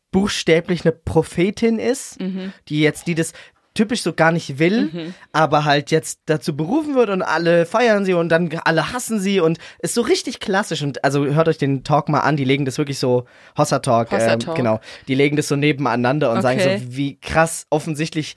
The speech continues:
Speaker 1: diese Parallelen sind, ohne dass jetzt, ob das jetzt gut oder schlecht ist,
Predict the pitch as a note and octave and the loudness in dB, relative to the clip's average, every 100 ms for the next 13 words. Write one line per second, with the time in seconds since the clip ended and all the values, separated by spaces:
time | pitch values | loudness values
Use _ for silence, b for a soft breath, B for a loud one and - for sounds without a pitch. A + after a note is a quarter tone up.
0 | B B C#3+ C3+ - C#3+ C#3+ C#3 E3 D3+ | B B -8 -6 -6 0 2 2 2 2
1 | B2 C#3+ - B B - G3 A#3 E3 D#3+ | -2 -4 -6 B B 0 2 4 2 0
2 | C3+ A#2+ - - A2+ A#2 - - C#3 G#2+ | -2 -4 -12 -12 -10 -10 -8 -2 -2 0
3 | C#3 D3 D#3 - - | -2 -2 -2 -4 -8